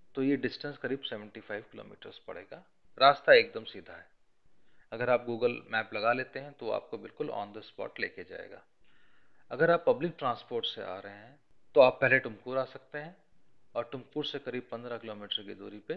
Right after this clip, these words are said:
ये जगह है और आपको टैक्सी मिल जाती है। पार्किंग की यहाँ पर्याप्त जगह है और पार्किंग फीस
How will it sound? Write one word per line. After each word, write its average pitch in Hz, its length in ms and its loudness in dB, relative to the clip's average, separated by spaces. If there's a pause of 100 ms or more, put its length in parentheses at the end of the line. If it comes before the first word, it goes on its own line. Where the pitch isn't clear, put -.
(260)
ये 104 100 -8
जगह 101 360 -10
है 165 120 -12 (540)
और 107 100 -4
आपको 104 340 -4 (260)
टैक्सी - 320 -2
मिल 92 180 -12
जाती 90 320 -16
है। 92 120 -20 (920)
पार्किंग 151 400 8
की 143 140 -2
यहाँ 117 160 -6 (120)
पर्याप्त 95 520 -6
जगह 120 180 -10
है 139 240 -14 (720)
और 135 220 4 (260)
पार्किंग 127 400 4
फीस - 460 -4